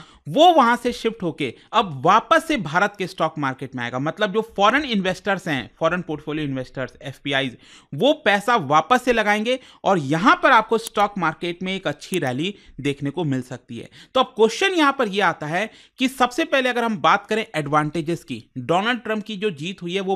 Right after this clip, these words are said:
भारत के स्टॉक मार्केट के लिए कैसे एडवांटेज हो सकता है, मैं आपको बताता हूं। सबसे बड़ी चीज है यहां पर जो इंडियन सेक्टर्स के अंदर एक्सपोर्ट करते हैं वो बिजनेस को एक बड़ा बूस्ट मिल सकता है। यहां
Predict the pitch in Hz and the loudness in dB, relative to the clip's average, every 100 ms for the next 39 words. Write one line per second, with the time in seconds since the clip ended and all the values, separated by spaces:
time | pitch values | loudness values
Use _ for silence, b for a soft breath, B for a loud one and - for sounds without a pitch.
0 | 139 120 175 208 - 185 - 240 254 220 | -6 -4 -2 -2 -6 -10 -4 -4 -4 -4
1 | 180 - 170 185 185 151 151 170 143 143 | -4 -6 -10 -8 -8 -8 -8 -8 -6 -6
2 | 143 147 139 147 139 151 143 135 131 127 | -6 -8 -10 -10 -8 -6 -4 -4 -6 -10
3 | 120 120 120 117 B B B - 254 339 | -8 -8 -10 -12 B B B 2 2 4
4 | 339 262 247 240 233 220 180 180 226 226 | 2 2 2 -4 -4 -2 0 0 0 -2
5 | 180 254 269 B B B 185 226 285 294 | 2 2 2 B B B 2 4 4 2
6 | 220 - 226 220 226 214 208 233 - _ | -2 -2 -4 -2 -2 -2 0 -2 -4 _
7 | - 175 - - 269 285 - 175 - 180 | -10 -10 -10 0 0 2 0 -2 -2 -4
8 | 156 170 269 196 190 202 208 214 202 139 | -2 4 4 4 0 0 -4 -4 -4 -2
9 | 123 190 208 135 165 185 156 139 135 127 | 0 2 2 0 -2 -4 -4 -6 -6 -12
10 | _ 120 - B B 143 160 196 | _ -10 -10 B B -6 2 2